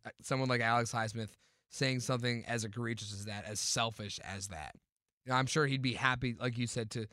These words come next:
to lay on the sword, to steal a term from you, to lay on the sword and, and allow Trent Williams to be his assignment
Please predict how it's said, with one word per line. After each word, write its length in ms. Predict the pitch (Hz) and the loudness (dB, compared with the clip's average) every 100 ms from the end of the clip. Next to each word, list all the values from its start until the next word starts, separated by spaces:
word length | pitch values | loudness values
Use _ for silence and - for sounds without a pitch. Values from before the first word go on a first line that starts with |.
| - _ - | -14 _ -2
to 100 | 139 | 2
lay 200 | 131 135 | 4 4
on 120 | 127 | 4
the 100 | 120 | 0
sword, 320 | - 120 113 | -2 -2 -4
to 80 | 107 | -4
steal 240 | 107 123 113 | -2 -2 -2
a 60 | |
term 260 | 113 113 107 | -4 -6 -6
from 180 | 107 104 | -6 -6
you, 300 | 104 95 90 _ _ _ _ | -4 -8 -10 _ _ _ _
to 80 | 135 | 0
lay 120 | 131 | 2
on 80 | 131 | 2
the 60 | 123 | 0
sword 340 | - 120 123 117 | 0 2 4 4
and, 120 | 104 | 0
and 220 | 117 120 - | -4 -6 -2
allow 420 | 123 120 123 127 | 2 4 6 4
Trent 260 | - 131 | 0 -2
Williams 280 | 127 127 123 | 0 0 0
to 60 | 120 | 0
be 140 | 127 | 0
his 200 | 107 127 | 0 0
assignment 540 | 135 - 135 139 160 | 0 2 2 4 2